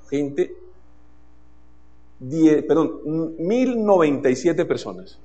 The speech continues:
En una hora, mil noventa y siete, esa gente que pasó, ¿sí? Él cogió un pañuelo de él, lo tendió, puso algunos dólares y en una hora recaudó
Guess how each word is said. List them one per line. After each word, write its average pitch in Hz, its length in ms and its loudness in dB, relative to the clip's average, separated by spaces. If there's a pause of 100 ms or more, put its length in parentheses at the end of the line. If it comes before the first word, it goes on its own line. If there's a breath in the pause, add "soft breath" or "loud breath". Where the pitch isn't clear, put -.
(1400)
En 123 120 0
una 165 220 2
hora, 202 320 4
mil 202 300 -4
noventa 165 320 -4
y 175 40 -8
siete, 156 200 -8
esa 160 140 -6
gente 156 180 -6
que 127 100 -4
pasó, 95 360 -4 (520)
¿sí? 160 240 -16 (680 soft breath)
Él 262 320 6
cogió 185 800 2
un 156 140 -6
pañuelo 156 420 0
de 117 220 -2
él, 175 180 -8 (300)
lo 110 180 -2
tendió, 113 640 -6 (300 soft breath)
puso 135 400 -2
algunos 131 400 -2
dólares 135 460 -2 (100)
y 123 140 -2
en 123 100 0
una 151 240 -4
hora 165 340 -2 (540)
recaudó 131 800 2